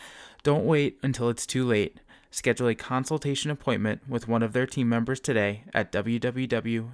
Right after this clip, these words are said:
dot pearson ravitz dot com, and don't forget to mention E M Clerkship when you do. Now, back to the episode. This episode is structured backwards from how I normally do these deep dives.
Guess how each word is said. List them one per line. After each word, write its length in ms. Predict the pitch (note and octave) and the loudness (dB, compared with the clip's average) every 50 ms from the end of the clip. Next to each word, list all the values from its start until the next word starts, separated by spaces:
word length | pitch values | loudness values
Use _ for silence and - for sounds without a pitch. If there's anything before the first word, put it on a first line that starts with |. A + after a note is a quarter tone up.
| C3 - | -10 -8
dot 240 | A#2 A#2 - _ - | -8 -8 -8 _ -10
pearson 560 | - - C3 B2+ A#2+ - D#3 D3 C#3+ C3+ B2+ | -4 -2 -2 -2 -2 -2 -2 -2 -2 0 0
ravitz 600 | A2+ G#2+ A2 A2 G#2 G#2 G#2+ - - - - - _ - | 2 2 2 2 2 0 -2 -4 -6 -12 -12 -12 _ -2
dot 240 | - A2+ G#2 - - | 0 0 0 0 -4
com, 400 | - - G#2+ F2+ F2 G2 A2 - _ - - - - | -4 -2 -2 -2 -2 -4 -8 -12 _ -20 -20 -10 -2
and 160 | - A#2 A2+ | -2 2 2
don't 160 | A#2+ A#2+ B2 | 2 2 0
forget 320 | - C3+ - C3 A#2 - - | -2 -4 -2 -4 -4 -4 -4
to 80 | C3 | -2
mention 380 | B2 A2+ A2 - B2+ A2 - - | -2 -2 -2 -2 -4 -6 -2 -2
E 120 | A#2 A#2 A2 | 0 0 0
M 140 | A2 A2 | 0 -2
Clerkship 460 | G#2+ - - A2 G#2+ - - A2 - - | -4 -4 -4 -6 -4 -2 -2 -2 -2 -2
when 160 | A2 G#2+ G#2+ | -2 -2 -2
you 100 | G#2 G#2 | -2 -2
do. 240 | - - - - - _ _ _ _ _ _ _ - - - - - - - _ _ - | -4 -6 -8 -8 -14 _ _ _ _ _ _ _ -20 -20 -20 -20 -20 -20 -20 _ _ -4
Now, 300 | - A#2 A2+ - - - - _ _ _ _ _ _ | 0 2 2 2 0 -4 -16 _ _ _ _ _ _
back 400 | - B2+ B2+ C#3 C#3 - - - | 0 2 2 2 -2 -6 -12 -10
to 120 | - D3+ A#2+ | -4 2 4
the 180 | B2 A2+ G#2 | 4 4 4
episode. 400 | E2+ - - - - - - - - - - - _ _ _ _ _ _ _ _ _ _ _ _ _ _ _ _ _ _ _ _ _ - | 2 0 -2 -6 -6 -8 -10 -12 -14 -20 -20 -20 _ _ _ _ _ _ _ _ _ _ _ _ _ _ _ _ _ _ _ _ _ -6
This 240 | C#3+ D#3 F3 F3 - | 0 0 2 4 4
episode 480 | F3 E3+ E3+ D3+ D#3+ D#3 D3 C#3 D#3+ - | 2 2 2 2 2 4 2 2 0 -2
is 140 | A#2+ C3 - | -2 -2 -2
structured 580 | - - B2+ - - - B2+ A2+ A2 G2+ - - | 0 0 -2 -2 0 0 0 0 0 -2 -2 -2
backwards 540 | C3 C#3 C#3+ - - - F#2+ F#2+ A2+ - | 0 0 0 -2 -2 -2 -2 -2 -2 -4
from 180 | - - A#2 A2+ | -6 -4 -4 -2
how 220 | G#2 G#2 A2+ A2+ | 0 0 2 2
I 80 | A#2 A2+ | 2 2
normally 400 | A2+ A2+ A2 G#2+ G2+ G#2+ G#2+ G#2 | 2 2 0 0 0 0 0 -2
do 160 | F#2+ G#2 G#2 | -2 -2 -4
these 200 | G2+ G#2+ G#2 - | -2 -4 -6 -6
deep 240 | - G#2 G2 - - | -4 -8 -8 -8 -8
dives. 420 | - - - - - - - - | -10 -10 -10 -10 -10 -10 -10 -12